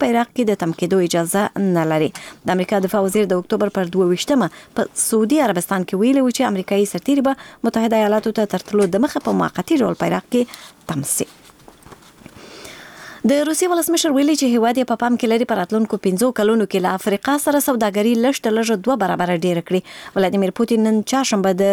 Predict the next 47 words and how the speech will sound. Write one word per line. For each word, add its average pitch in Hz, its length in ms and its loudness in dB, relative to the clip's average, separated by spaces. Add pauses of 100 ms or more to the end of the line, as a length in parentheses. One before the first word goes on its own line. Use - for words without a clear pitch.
(120)
روسیې 208 360 0
په 202 120 0
سوچي 196 380 0
ښار 254 160 0
کې 214 100 0
د 196 100 0
افریقایي 214 360 -2
مشرانو 202 400 -2
په 170 100 0
غونډه 220 240 2
کې 165 140 -6
دا 170 80 -2
خبره 170 260 -2
وکړه. - 640 -8
ولسمشر 247 460 2
پوتین 240 320 2
په 226 160 0
پرانستونکې 196 560 0
وینا 202 260 2
کې - 240 -2
افریقایي 196 400 -2
مشرانو 190 400 -2
ته 180 80 2
وویل 240 260 2
چې - 500 -4
د 220 120 2
مسکو 254 240 0
او 240 100 2
افریق-، - 400 -6 (140)
او 220 180 4
افریقا 185 460 -2
ترمنځ 180 300 -2
د 180 100 -6
سوداګرۍ 185 420 0
اوسنۍ 185 360 -4
سطحه 247 220 -2 (120)
کافي 202 320 0
نه 175 100 2
ده. 151 80 0 (480)
د 196 120 2
ولسمشر 190 440 -2
پوتین 240 300 0
په - 80 -2
خبره 226 460 0
روسیه 262 280 0
اوس 226 160 -4
مهال 220 220 0